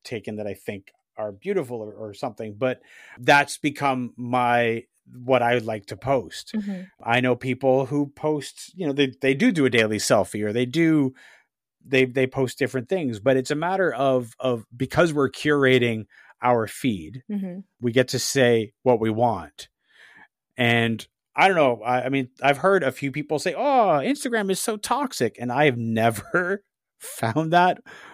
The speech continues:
Speaker 1: on Instagram, any
Speaker 2: Yeah.
Speaker 1: toxicity. I find that is on,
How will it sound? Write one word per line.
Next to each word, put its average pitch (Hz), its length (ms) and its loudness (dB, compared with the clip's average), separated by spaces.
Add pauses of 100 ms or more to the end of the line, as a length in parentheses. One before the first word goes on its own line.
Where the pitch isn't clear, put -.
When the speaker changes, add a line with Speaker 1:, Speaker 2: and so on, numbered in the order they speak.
(100)
Speaker 1:
on 135 200 6
Instagram, 170 640 -4 (340)
any 139 160 4
Speaker 2:
Yeah. 147 60 -4
Speaker 1:
toxicity. 156 720 -4 (520)
I 117 220 2
find 113 480 -6 (140)
that 127 340 4 (160)
is 123 400 -2
on, 110 600 -4